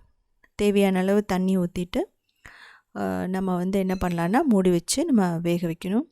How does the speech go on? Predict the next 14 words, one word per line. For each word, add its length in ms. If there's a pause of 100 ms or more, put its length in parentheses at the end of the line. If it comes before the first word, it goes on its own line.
(140)
இது 220
வந்து 260
பார்த்தீங்கன்னா, 520 (720)
காரக்குழம்புங்கிறது 960
நம்ம 420 (320)
ஒவ்வொருத்தரோட 680 (120)
டேஸ்ட்டுக்கு 340
ஏத்த 220
மாதிரி 220
தான். 240
நம்ம 240
வந்து 540 (300)
திக்காவும் 420
வைக்கலாம், 640